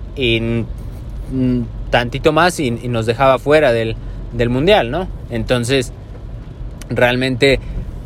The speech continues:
e-, el resultado entonces no es tan bueno, ¿no? Eh, tenemos otra victoria, tenemos un, o sea, festejamos un empate contra Brasil,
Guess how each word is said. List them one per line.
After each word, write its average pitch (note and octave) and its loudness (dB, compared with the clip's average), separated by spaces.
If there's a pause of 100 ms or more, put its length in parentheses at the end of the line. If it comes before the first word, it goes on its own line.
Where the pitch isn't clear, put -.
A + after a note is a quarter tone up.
(100)
e-, C3 4
el C3 4
resultado C3 2
entonces D3+ 2 (100)
no C#3+ 4
es D3 -2
tan C#3+ 0
bueno, G3+ 4
¿no? D#3 0 (1400)
Eh, A2+ 4
tenemos C3 2
otra C3+ 4
victoria, B2+ 2
tenemos C#3 2
un, F3 -2
o C#3+ -6
sea, C3+ 0 (160)
festejamos D#3 0
un G3+ -2
empate F#3 0
contra B2+ 2
Brasil, A#2+ 2